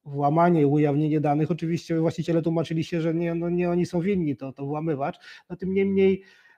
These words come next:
urząd uznał, że nie dołożyli wszelkich możliwych środków w celu zabezpieczenia i zapłacili te prawie trzy miliony złotych. W tej chwili na tapecie jest jeszcze większa kata, cztery miliony, ale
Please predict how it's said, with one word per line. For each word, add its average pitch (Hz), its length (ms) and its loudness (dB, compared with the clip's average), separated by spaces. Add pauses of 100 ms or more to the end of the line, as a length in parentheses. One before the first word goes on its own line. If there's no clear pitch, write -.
urząd 175 320 0
uznał, 165 360 0
że 156 100 0
nie 165 120 2
dołożyli 165 480 6
wszelkich 147 400 -4
możliwych 139 460 -4
środków 135 440 -12
w - 40 -20
celu 135 220 -8
zabezpieczenia 127 800 -12
i 123 180 -16
zapłacili 127 560 -10
te 120 100 -20
prawie 123 280 -10
trzy - 180 -8
miliony 131 340 -2
złotych. 156 300 0
W - 40 -18
tej 185 120 4
chwili 185 180 2
na 180 100 6
tapecie 175 360 2
jest 143 80 0
jeszcze 147 220 -4
większa 156 320 0
kata, 151 200 -6
cztery 151 300 -4
miliony, 147 500 -2
ale 135 200 -6